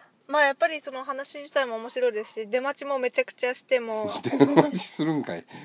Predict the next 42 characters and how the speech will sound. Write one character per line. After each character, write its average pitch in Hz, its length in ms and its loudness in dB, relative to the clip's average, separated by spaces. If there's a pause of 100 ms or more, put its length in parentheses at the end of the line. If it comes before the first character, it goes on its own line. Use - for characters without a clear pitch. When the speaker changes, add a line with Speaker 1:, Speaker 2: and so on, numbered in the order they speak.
(120)
Speaker 1:
出 269 80 8
待 330 160 6
ち 359 80 0
し 359 60 -2
た 339 100 10
ん 294 60 4
で 262 60 0
す - 80 -2
よ。 233 140 2
そ 285 60 -10
し 294 60 -14
た 330 140 2
ら 302 60 0
ち 311 40 0
ゃ 294 100 4
ん 285 40 2
と 294 60 2
会 302 180 4
え 262 40 2
て、 247 500 0
Speaker 2:
<laughs> - 40 -20
う 135 60 8
ん。 95 220 2 (760)
Speaker 1:
そ 269 80 -8
の、 262 460 -6
め 262 100 -2
っ 269 40 -2
ち - 120 -2
ゃ 294 240 4 (280)
会 277 220 -2
え - 40 -2
て 262 160 -2
も、 247 280 -4
あ、 269 120 -6 (180)
で 269 80 -8
も 269 80 -10
写 262 220 -10
真 285 240 -6
と 277 100 4
か 247 140 2
撮 247 160 -4
れ、 233 160 0